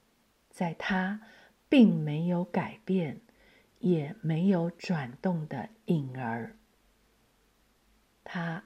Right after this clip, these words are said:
按自己的旨意，用真道生了我们，叫我们在他所造的万物中，好像初熟的果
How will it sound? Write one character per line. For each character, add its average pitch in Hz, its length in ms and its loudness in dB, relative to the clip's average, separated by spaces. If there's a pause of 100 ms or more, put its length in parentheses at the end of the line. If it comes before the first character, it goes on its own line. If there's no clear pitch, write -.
(120)
按 180 260 0
自 269 240 0
己 147 160 -6
的 139 220 -6
旨 - 480 -10
意， 180 320 -2 (460)
用 175 380 2
真 233 360 8
道 202 320 2
生 220 420 6
了 214 80 10
我 139 220 -2
们， - 240 -8 (880)
叫 233 480 4 (100)
我 165 160 -2
们 139 340 -8 (180)
在 160 240 -6
他 165 240 -8
所 - 280 -12
造 160 260 -6
的 - 140 -8 (120)
万 233 340 6
物 156 160 -2
中， 156 460 -6 (420)
好 143 320 -8
像 151 540 -6
初 202 340 -2
熟 131 320 -6
的 - 300 -14
果 - 240 -12